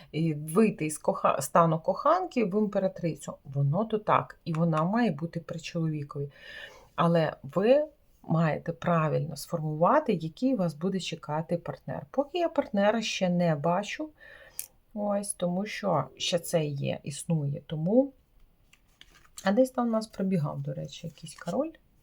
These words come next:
Якийсь король пробігав, да? Тому ви то можете, але у-, тут йде поняття скоріше про енергію, да? Яку,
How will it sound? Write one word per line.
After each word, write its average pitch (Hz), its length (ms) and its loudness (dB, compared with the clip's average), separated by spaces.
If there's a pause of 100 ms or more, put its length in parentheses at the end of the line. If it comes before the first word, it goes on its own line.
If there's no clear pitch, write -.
(640)
Якийсь 214 520 -2
король 170 420 -2
пробігав, 165 560 -4 (340)
да? 214 180 -2 (2500)
Тому 214 480 4 (100)
ви 214 160 6
то 202 180 0
можете, 196 680 8 (120)
але 156 560 2
у-, 165 120 -8 (160)
тут 262 280 -2
йде 160 260 2
поняття 180 520 -2
скоріше - 460 -4
про - 260 -4
енергію, 151 640 0
да? 165 180 -2
Яку, 190 680 0